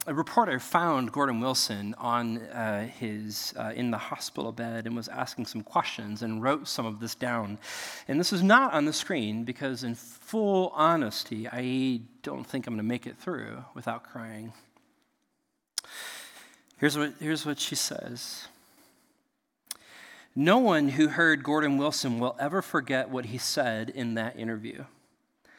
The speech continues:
His grace towered over the miserable justification of the bombers. Speaking from his hospital bed, Wilson described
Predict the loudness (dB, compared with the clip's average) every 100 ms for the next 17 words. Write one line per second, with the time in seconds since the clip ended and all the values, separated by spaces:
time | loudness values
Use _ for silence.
0 | -20 -18 -16 -4 -4 0 2 2 0 -2
1 | 8 12 12 8 -2 -8 -10 -4 -2 0
2 | 0 -2 -2 -2 2 2 0 -2 0 -2
3 | -2 -8 -8 -12 -2 -2 -2 -6 -8 -6
4 | -8 -8 -4 -4 -4 -10 -12 -12 -12 -16
5 | -20 -20 -20 _ _ _ -10 -6 -2 0
6 | 0 2 2 0 4 4 4 0 -2 -2
7 | 0 0 0 -4 -4 -4 -4 -4 -4 -2
8 | 0 0 0 0 -4